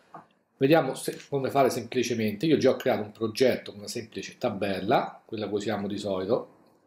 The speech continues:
con dieci campi, e andremo a applicare a questa tabella appunto il refresh control. Quindi prima cosa da fare, eh,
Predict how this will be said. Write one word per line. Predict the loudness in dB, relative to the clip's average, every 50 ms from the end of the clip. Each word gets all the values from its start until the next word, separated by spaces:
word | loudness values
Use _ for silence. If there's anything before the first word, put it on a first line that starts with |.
| _ _ _ _ _ _ _ _ _ _ _ _
con | -4 -2 0
dieci | 4 4 4 4 4 2 2
campi, | 2 2 0 0 -4 -8 -6 -4 -4 -4 -4 -8 -16 _ _ _ _ _ _ _ _ _ _ _ _ _ _ _ _ _ _ _ _ _ _ _ _ _ _ _ _ _ _ _ _ _ _ _
e | 2 2 2 0 -4 -12 _
andremo | -8 -6 -2 2 4 6 6 4 4 0
a | -4
applicare | -6 -4 -2 2 2 4 2 2 0 -2 -6 -8 -10 -14 _ _ _ _ _ _ _ _ _ _ _ -20 -20 -20 _ _ _ _ _ _ _ _ -10
a | -2
questa | 2 2 4 4 4 4
tabella | 4 4 2 2 -2 0 0 2 0 0
appunto | 0 -2 -6 -6 -6 -2 0 0 0 2 0
il | 0 -2 -2 -2 2
refresh | 4 4 4 4 4 0 0 -2 -2 -6 -4 0
control. | 2 2 2 0 -2 -6 -4 -4 -4 -4 -6 -10 _ _ _ _ _ _ _ _ _ _
Quindi | _ 0 2 4 4 4 2 -2 -4 -4
prima | -2 2 2 4 4 4
cosa | 4 4 4 4
da | 2 2 4
fare, | 4 4 4 4 4 4 4 4 4 0 -6 -12 _ _ _ _ _ _ _ _ _ _ _ _ _ _ _ _ _ _ _ _ -20 -20 -20 -20 _ _ _ _ _
eh, | 0 2 4 6 6 6 6 4 4 2 2 0 0 0 0 0 0 -2 -2 -4 -4 -6 -8 -10